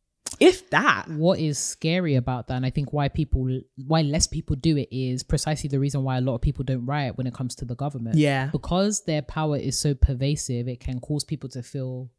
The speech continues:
Speaker 2: powerless.
Speaker 1: Yes.
Speaker 2: So what does one do when they are powerless? Well, in this society, they go for a scapegoat, which makes it
Speaker 1: Hundred.
Speaker 2: easier for them to divert attention,
Speaker 1: Exactly.
Speaker 2: but also feel heard, which is unfortunate.
Speaker 1: Yeah.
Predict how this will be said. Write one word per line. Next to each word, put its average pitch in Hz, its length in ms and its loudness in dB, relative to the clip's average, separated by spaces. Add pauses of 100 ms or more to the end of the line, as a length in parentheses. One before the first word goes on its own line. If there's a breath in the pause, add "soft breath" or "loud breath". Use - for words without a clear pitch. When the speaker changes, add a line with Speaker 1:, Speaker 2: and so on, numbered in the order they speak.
(100)
Speaker 2:
powerless. 123 440 -2
Speaker 1:
Yes. 131 340 -2
Speaker 2:
So - 420 -4
what 165 220 0
does 190 180 -2
one 160 300 -4
do 156 180 -4
when 143 160 -2
they 135 140 -4
are 127 60 -4
powerless? 135 500 -4
Well, 135 80 -2
in 127 160 -4
this 139 140 -6
society, 143 480 -8
they 123 120 -8
go 123 140 -6
for - 140 -14
a 113 80 -12
scapegoat, 151 520 -8
which 139 240 2
makes 143 220 2
it 131 100 4
Speaker 1:
Hundred. 123 200 0
Speaker 2:
easier 190 320 2
for 160 120 -6
them 151 140 -4
to 151 100 -10
divert 131 400 -6
attention, 135 400 -2
Speaker 1:
Exactly. 127 440 -4
Speaker 2:
but 147 100 2
also 143 240 -4
feel 131 220 -6
heard, 131 320 -2
which 131 160 -10
is 131 80 -6
unfortunate. 131 640 -6
Speaker 1:
Yeah. 131 320 -8